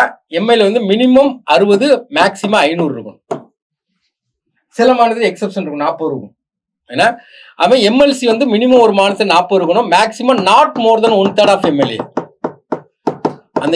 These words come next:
எம் எல் ஏ உடைய எண்ணிக்கையில ஒன் தேர்டை தாண்டிடக்கூடாது. இப்ப தொண்ணூறு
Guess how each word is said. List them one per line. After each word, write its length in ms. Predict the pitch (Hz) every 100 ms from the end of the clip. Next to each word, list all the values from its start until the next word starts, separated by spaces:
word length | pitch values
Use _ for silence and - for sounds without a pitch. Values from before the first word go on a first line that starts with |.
| 170
எம் 100 | 214 254
எல் 80 | 247
ஏ 20 |
உடைய 220 | 226 190
எண்ணிக்கையில 420 | 196 220 208 170 135 165 247 - 151
ஒன் 100 | 202 254
தேர்டை 180 | 240 240 190
தாண்டிடக்கூடாது. 520 | 190 185 147 113 - _ _ _ _ _ _
இப்ப 120 | - 139
தொண்ணூறு 260 | 165 185